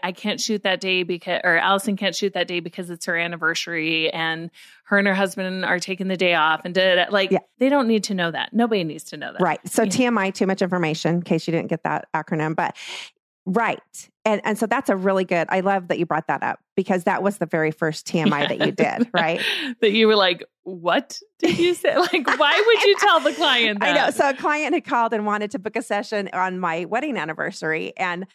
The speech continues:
Speaker 2: you know, like, who cares? They don't know that. And so Jessica's like, "Oh, no,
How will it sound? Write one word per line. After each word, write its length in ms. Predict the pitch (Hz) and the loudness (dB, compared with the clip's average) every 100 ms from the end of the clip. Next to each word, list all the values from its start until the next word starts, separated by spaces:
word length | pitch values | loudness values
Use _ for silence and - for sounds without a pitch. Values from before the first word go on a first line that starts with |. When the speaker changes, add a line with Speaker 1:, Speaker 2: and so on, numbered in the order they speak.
| _ _ _ 311 | _ _ _ -2
Speaker 2:
you 80 | |
know, 100 | 254 | -2
like, 240 | - 175 - - - | -2 -6 -10 -20 -10
who 100 | - 285 | -8 -4
cares? 480 | 262 294 117 - _ _ 202 | -2 -2 -4 -8 _ _ -6
They 60 | |
don't 160 | 262 180 | -4 -4
know 140 | 123 | -4
that. 280 | - 196 - _ _ - | -2 -4 -4 _ _ -6
And 140 | 220 | -2
so 80 | 240 | -2
Jessica's 300 | 220 214 220 | -4 -6 -6
like, 120 | 226 277 | -4 -2
"Oh, 160 | 277 277 | -2 0
no, 220 | 269 | -2